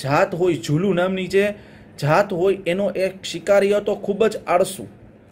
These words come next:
અને ખૂબ જ ક્રૂર. weak એટલે તો short note શું છે? It is wicked idea. ઈડીનો ક્રૂર વિચાર. તો ચાલો start કરીએ આપણે. Let's start. ઈડી saw a herd of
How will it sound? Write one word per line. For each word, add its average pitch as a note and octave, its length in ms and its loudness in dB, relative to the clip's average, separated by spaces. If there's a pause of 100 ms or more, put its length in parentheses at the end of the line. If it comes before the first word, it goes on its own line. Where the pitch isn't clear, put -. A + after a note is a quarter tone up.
(320)
અને D3+ 120 0
ખૂબ G3+ 300 2
જ - 200 0
ક્રૂર. F3+ 240 2
weak E3+ 460 0
એટલે G3+ 240 2
તો G#3+ 140 -2
short A3 320 -2
note A3+ 120 -6
શું A3+ 180 -6
છે? - 300 -4
It F#3 180 -2
is B3+ 140 2 (300)
wicked F#3 460 2
idea. A2+ 260 -6 (560)
ઈડીનો D3 500 0 (220)
ક્રૂર G3+ 280 0 (320)
વિચાર. D3 320 -2 (340)
તો C3 80 0
ચાલો D#3 320 2 (440)
start D#3 380 0
કરીએ F3 280 0
આપણે. E3+ 280 -2 (420)
Let's D#3+ 180 4
start. G#2+ 340 -8 (1080)
ઈડી F#3+ 340 0 (400)
saw B3 180 10 (160)
a C#3 280 4
herd A#3 240 4
of F#3+ 260 0